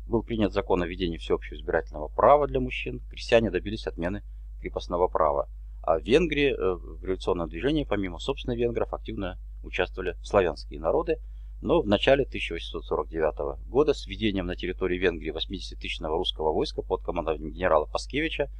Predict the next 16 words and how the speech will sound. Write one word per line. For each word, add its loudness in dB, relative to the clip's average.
венгерская 0
революция -2
была 4
подавлена. 6
То -2
есть, -4
э, 0
Россия 2
опять 0
сыграла 0
роль, -4
э, -2
так -2
называемого 4
жандарма 4
Европы. -6